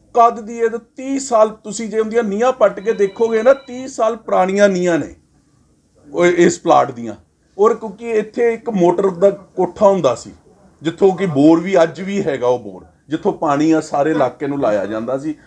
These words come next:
ਉਸ ਤੋਂ ਬਾਅਦ ਇਹ ਕਲੋਨੀ ਦੇਵਨਗਰ ਬਣੀ। ਦੇਖੋ ਓਨਰਾਂ ਤੋਂ ਚੀਜ਼ ਖਰੀਦੀ, ਪੈਸੇ ਦੇ ਕੇ ਖਰੀਦੀ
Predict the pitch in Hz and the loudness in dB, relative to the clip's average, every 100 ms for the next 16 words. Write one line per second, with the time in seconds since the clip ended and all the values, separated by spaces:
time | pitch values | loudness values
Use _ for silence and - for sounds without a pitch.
0 | - 175 - 190 156 151 160 156 131 123 | -12 -12 -2 0 2 2 2 -2 -6 -4
1 | 131 123 113 104 101 98 90 85 82 _ | -4 -4 -4 -4 -4 -6 -10 -16 -20 _
2 | _ _ - 202 254 220 - - - 147 | _ _ -2 0 2 0 -4 -20 -12 -2
3 | 156 156 175 175 190 175 160 151 - 151 | -2 2 2 2 -2 -8 -8 -10 -8 -8
4 | 143 143 147 - - - - - - - | -6 -6 -8 -10 -20 -20 -20 -20 -20 -18
5 | - 175 175 185 185 151 147 147 151 147 | 2 4 4 2 -2 -2 -4 -4 -8 -4
6 | 135 131 139 | -6 -4 -6